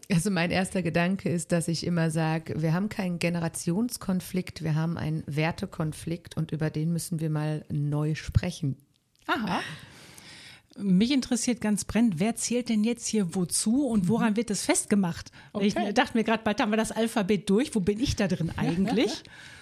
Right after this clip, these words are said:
Speaker 3: Ich bin ganz gespannt.
Speaker 2: Okay. Dann gebe ich euch erstmal einen kurzen Überblick über die unterschiedlichen Generationen.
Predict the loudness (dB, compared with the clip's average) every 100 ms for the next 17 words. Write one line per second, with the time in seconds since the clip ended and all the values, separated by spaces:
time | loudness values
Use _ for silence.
0 | -12 -2 2 4 2 0 -4 -2 -4 -6
1 | -10 -4 -4 0 -2 -2 -8 -18 -18 -18
2 | -20 -2 2 2 2 0 0 -2 -2 0
3 | -2 -2 -4 -2 -2 -2 -2 -2 -2 0
4 | 0 0 0 0 0 0 0 2 2 2
5 | 0 0 0 0 2 2 0 -2 -4 -2
6 | 0 0